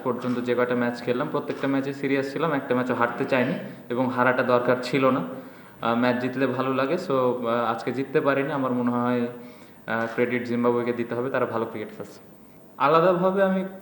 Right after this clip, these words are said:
বোলার বা ব্যাটসম্যানকে আলাদা করতেই চাই না, কারণ আমাদের টিমটা এমন প্রত্যেকটা জায়গার কন্ট্রিবিউশন খুব ইম্পর্টেন্ট, বোলিং এবং ব্যাটিং। So, আমি as a ক্যাপ্টেন হিসেবে চাইবো যে আমার বোলাররা প্রতিদিন টিমের হয়ে ভালো কিছু করুক,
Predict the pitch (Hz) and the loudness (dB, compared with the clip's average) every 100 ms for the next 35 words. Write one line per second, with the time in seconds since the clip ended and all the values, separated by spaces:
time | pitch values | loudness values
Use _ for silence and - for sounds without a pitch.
0 | - 120 143 151 147 151 127 127 139 139 | -10 -2 4 4 4 2 0 -2 -4 -4
1 | 139 131 123 127 127 120 135 131 117 117 | 2 4 4 2 -2 -4 -4 -2 -2 -2
2 | 123 123 127 127 131 143 147 143 143 139 | -2 0 2 2 2 -2 -4 0 0 0
3 | 139 143 - - 151 - - 151 147 123 | -2 -6 -6 -6 -6 -6 -4 0 2 4
4 | 123 123 135 - 123 123 123 123 127 123 | 2 4 2 0 -2 0 -4 -4 -6 -2
5 | 120 110 110 113 113 113 117 123 120 123 | -2 -2 -4 -4 -2 0 0 0 0 -2
6 | 110 110 104 98 - 127 123 120 - - | -2 -2 -4 -8 -4 2 2 2 -8 -14
7 | - 117 135 147 143 143 143 143 147 143 | -4 0 2 2 2 0 0 -4 -2 -2
8 | 139 135 123 131 135 127 127 120 127 127 | 0 0 0 2 2 2 0 2 2 2
9 | 131 131 131 127 139 135 135 - - - | 0 -2 -4 0 2 0 -4 -12 -16 -20
10 | - 131 127 127 127 131 127 123 127 117 | -10 -2 0 0 2 4 4 2 -2 -8
11 | 120 123 127 123 - 135 | -2 0 0 -6 -4 -2